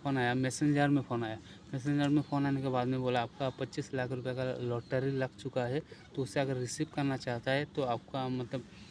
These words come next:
मैसेंजर में मैंने मतलब नंबर दे रहा है, WhatsApp नंबर, तो उससे मतलब आप, आ, फ़ोन कीजिए,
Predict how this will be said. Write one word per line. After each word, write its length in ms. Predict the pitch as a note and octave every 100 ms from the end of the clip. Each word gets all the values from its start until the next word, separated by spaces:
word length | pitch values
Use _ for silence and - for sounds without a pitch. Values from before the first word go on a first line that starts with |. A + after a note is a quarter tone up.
| - - - B2+
मैसेंजर 500 | B2 A#2+ C3+ C3 C3+
में 140 | C#3
मैंने 280 | C#3 C3 C3+
मतलब 280 | C3 B2+ C3
नंबर 400 | B2+ B2+ B2+ C3
दे 200 | C3+ C3
रहा 140 | A#2+
है, 100 | A#2+
WhatsApp 400 | B2 B2 - B2+
नंबर, 260 | B2+ B2 C3+ -
तो 80 | C3+
उससे 260 | B2 - C3+
मतलब 320 | C3 C#3 C3
आप, 100 | B2 - - - - - -
आ, 220 | A#2 A2+ A2+
फ़ोन 300 | - C#3 B2+
कीजिए, 380 | A#2+ G#2+ A2